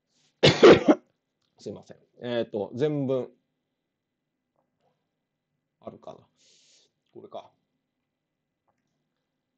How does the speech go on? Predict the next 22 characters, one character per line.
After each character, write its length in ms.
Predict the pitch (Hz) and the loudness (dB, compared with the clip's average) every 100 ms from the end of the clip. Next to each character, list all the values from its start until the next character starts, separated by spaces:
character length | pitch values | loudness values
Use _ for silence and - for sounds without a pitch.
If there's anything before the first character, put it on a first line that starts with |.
| 147 | -8
こ 60 | |
こ 80 | 143 | -6
で 100 | 104 | -8
す 100 | - | -10
ね。 200 | 95 - _ | -20 -20 _
ま 80 | 131 | -16
あ、 20 | |
こ 140 | 135 | -10
ん 40 | 127 | -8
な 120 | 113 110 | -6 -4
よ 160 | 98 | -6
う 20 | 82 | -8
な 140 | 73 | -16
ラ 140 | - | -20
イ 40 | - | -20
セ 120 | - | -20
ン 40 | |
ス 160 | - 90 | -20 -20
で 140 | - | -20
す 100 | - | -20
け 120 | - - | -20 -6
ど、 260 | 123 123 | -4 -4